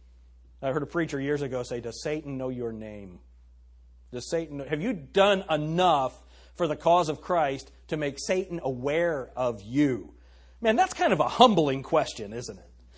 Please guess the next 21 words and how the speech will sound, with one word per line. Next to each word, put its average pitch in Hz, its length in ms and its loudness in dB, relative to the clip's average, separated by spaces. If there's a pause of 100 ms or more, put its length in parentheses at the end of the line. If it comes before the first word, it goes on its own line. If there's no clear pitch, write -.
(140)
And 233 220 4
yet, 247 500 6 (140)
he 262 100 4
has 202 140 6
established 277 600 8
this 175 160 4
whole 320 320 8 (200)
system 131 760 2 (540)
so 320 280 8
that 247 540 4 (180)
when 185 260 2
you 277 180 4
decide 247 640 4
to 190 120 0
serve 226 500 0
God, 151 360 6
he's 160 140 -2
gonna 175 180 0
come 160 160 0
against 190 480 0
you. 123 240 -6